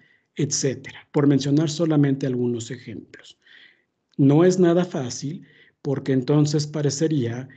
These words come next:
que estamos como en una tremenda lucha para evitar la muerte, cuando en realidad el tema sería, ¿qué hago yo en mi cotidiano,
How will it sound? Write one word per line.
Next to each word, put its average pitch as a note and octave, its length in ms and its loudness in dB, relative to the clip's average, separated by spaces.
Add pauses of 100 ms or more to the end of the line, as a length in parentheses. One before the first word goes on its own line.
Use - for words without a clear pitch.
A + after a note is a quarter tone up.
(220)
que - 100 -6
estamos D3 460 0
como C3 220 0
en C3 80 2
una D3+ 220 2
tremenda D3 520 2
lucha F3+ 480 0
para B2+ 200 -2
evitar B2 380 -2
la B2 120 0
muerte, A2+ 500 -8 (360)
cuando C3 280 2
en C3 80 2
realidad D3 680 0 (380)
el C#3 240 -2
tema D3+ 280 4
sería, C#3 580 0 (480)
¿qué E3+ 260 4
hago D#3+ 280 2
yo C3+ 500 0
en B2+ 140 -4
mi A#2 120 -6
cotidiano, B2 840 -4